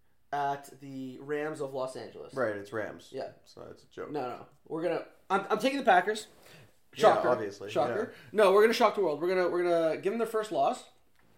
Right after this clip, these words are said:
Speaker 1: This is gonna steamroll us. Aaron's with that R E A, R E L A X. Relax.
Speaker 2: Okay.
Speaker 1: Big ups to spelling.
Speaker 2: Yeah, it's good spelling.
Speaker 1: And, uh, no, we're gonna win the game. We're gonna go on a roll.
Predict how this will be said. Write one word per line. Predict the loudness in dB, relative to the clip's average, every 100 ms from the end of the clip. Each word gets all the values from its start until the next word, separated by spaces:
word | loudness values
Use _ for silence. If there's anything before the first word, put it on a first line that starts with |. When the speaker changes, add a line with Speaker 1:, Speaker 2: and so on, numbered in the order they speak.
| _
Speaker 1:
This | -10 -2
is |
gonna | 0 0
steamroll | -2 0 2 4
us. | 2 -2 -16 -16 -2
Aaron's | 0 0 0
with | 0
that | 2 2 4
R | 4 6
E | 2 -2 0
A, | 0 0 -2
R | 2 2 2 -2
E | -10 -10 -10 -12 _ _ _ -2
L | 0 0 -4
A | -2
X. | 0 -2 -6 -16 -16
Relax. | -8 -4 -4 -6 -16 _ -20
Speaker 2:
Okay. | -16 -14 -12
Speaker 1:
Big | -10 -8
ups | -10
to | -12
spelling. | -10 -8 -8 -8
Speaker 2:
Yeah, | -8
it's | -8
good | -12
spelling. | -14 -10 -8 -8 -12 -20 _ _ -10
Speaker 1:
And, | -6 -4 -2 2
uh, | 4 4 4 4 4 2 4
no, | 4
we're | 6
gonna | 4
win | 0
the | 0
game. | 2
We're | 2
gonna | 2
go | 2
on |
a | 2
roll. | 2 0